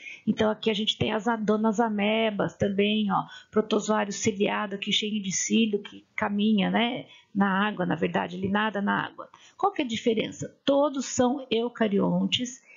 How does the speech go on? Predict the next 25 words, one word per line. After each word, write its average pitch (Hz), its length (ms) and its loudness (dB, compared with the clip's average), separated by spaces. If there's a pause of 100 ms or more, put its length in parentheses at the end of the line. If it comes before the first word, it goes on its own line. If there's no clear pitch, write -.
(120)
Dentro 254 360 0
desse 233 320 0
reino 214 300 2
eu 220 40 -2
posso 202 300 -4
ter 202 120 4
ser - 400 0
unicelular 220 1000 2
ou 196 140 0
pluricelular, 196 840 2
então 180 220 -4
é 175 80 0
visível 175 480 -2
olho 170 260 -2
nu. 196 340 0 (380)
A - 80 -2
gente 240 240 -2
tem 226 180 -2
ser 202 400 -4
fotossintetizante 247 1300 -4
e 247 60 0
ser 233 260 0
heterotróficos 233 1120 -2
ou 180 140 4
heterótrofos. - 800 -4